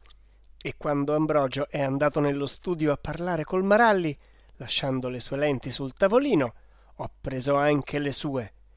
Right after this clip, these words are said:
e son corso in camera mia. Lì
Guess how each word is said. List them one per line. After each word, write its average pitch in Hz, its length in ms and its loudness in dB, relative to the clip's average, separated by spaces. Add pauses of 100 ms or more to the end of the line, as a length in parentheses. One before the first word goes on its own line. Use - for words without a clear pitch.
(140)
e 254 140 6
son 185 340 4
corso 160 380 0
in 147 180 2
camera 139 380 -2
mia. 107 320 -10 (1300)
Lì 135 300 -4